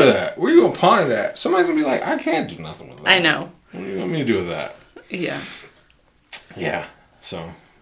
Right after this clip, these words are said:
Speaker 1: you know.
Speaker 2: Wow.
Speaker 1: And then, you know, the wonderful world of getting your certs, your certifications, you know what I mean?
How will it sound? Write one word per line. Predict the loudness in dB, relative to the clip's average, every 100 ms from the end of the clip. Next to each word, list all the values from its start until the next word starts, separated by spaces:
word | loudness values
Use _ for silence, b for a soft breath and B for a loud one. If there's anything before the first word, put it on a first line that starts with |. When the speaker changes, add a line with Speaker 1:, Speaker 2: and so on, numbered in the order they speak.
| -20
Speaker 1:
you | -16
know. | -14 -14
Speaker 2:
Wow. | -12 -8
Speaker 1:
And | -6 -4 -6
then, | -6
you | -4
know, | -4
the | -2
wonderful | -2 -2 -4 -4
world | 0 0 0 -2 -4 -12
of | -14 -10
getting | -10 -8 -6
your | -4
certs, | -2 -4 -8 -4 -4
your | -4
certifications, | -6 -6 -12 -10 -10 -8 -8 -10 -14 -12
you | -12
know | -12
what |
I | -12
mean? | -14 -14 -16